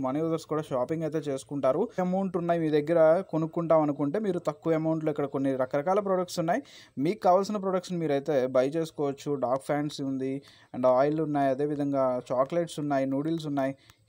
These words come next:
ఎన్నో రకాల ప్రొడక్ట్స్ అయితే మనకు కనపడుతూ ఉన్నాయి. స్క్రోల్ డౌన్ చేసుకుంటూ ఉంటే వస్తూనే ఉన్నాయి. నూట నలభై రెండు ప్రొడక్ట్స్ అయితే వీళ్ళు అయితే చెప్తున్నారు. So ఒకసారి బ్యాక్ ప్రెస్ చేశాను. బ్యాక్ ప్రెస్ చేసుకున్న తర్వాత పక్కకి స్క్రోల్ డౌన్ చేసి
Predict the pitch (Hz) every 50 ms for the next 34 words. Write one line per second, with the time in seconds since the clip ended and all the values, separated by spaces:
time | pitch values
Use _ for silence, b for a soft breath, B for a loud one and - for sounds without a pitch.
0 | - 127 143 170 208 240 240 226 220 220 208 196 - 175 160 160 160 - - 160
1 | 160 160 160 151 143 147 135 139 143 151 143 143 143 139 135 135 135 135 - -
2 | - 135 135 143 151 151 156 151 151 147 143 143 - - 139 139 143 135 131 131
3 | 131 123 135 123 120 123 123 120 - - 143 139 139 135 131 135 175 208 190 160
4 | 151 143 147 147 147 139 139 135 139 139 135 135 135 135 127 135 131 143 160 160
5 | - 180 165 156 170 156 147 147 139 135 131 139 139 - 139 131 - - 135 131
6 | 127 135 185 247 B B B B B B B - 190 185 175 175 - - 175 165
7 | 151 165 143 147 147 - 165 165 156 - 156 143 - 147 143 196 220 180 160 147
8 | 147 - 185 190 185 - 196 180 - 190 190 180 175 165 165 160 180 - 156 139
9 | - 170 160 160 - - - 147 143 151 165 175 175 175 160 156 -